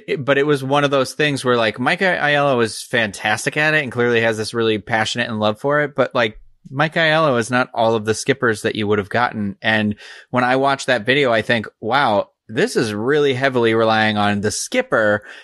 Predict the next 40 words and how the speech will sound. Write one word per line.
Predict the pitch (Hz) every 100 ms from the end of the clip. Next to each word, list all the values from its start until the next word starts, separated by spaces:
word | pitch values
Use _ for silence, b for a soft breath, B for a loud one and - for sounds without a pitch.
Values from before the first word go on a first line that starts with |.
| B
But | 131
then | 165 147
on | 131
top | 170 196 185
of | 123
that, | 117 107 - _ _
this | 131 233 339 -
is | 139
not, | 131 123 113 104 - _ _ _ _ _ _ -
this | 508 -
is | 233 127
not | 120 104 -
fun. | 104 87 -
Like, | 160 170 156 -
it's | 220 220
not, | 226 214 190 - _ -
I'm | 208
sorry, | 233 208 185 180 175
like, | 151 139 -
you | - 160 165
could | 196
love | 165 151 143
Jaws | 151 147 143
as | 131
much | 131 131
as | 131
you | 131
want. | 113 156
Like, | 123 -
I | 151
lo-, | 147 113 110
I | 120
think | 151 139
Jaws | 131 123 123
is | 110
a | 113 104 - -
phenomenal | - 113 110 110 135
movie, | 135 123 151 170
great | 170 123 139
movie, | 135 139 165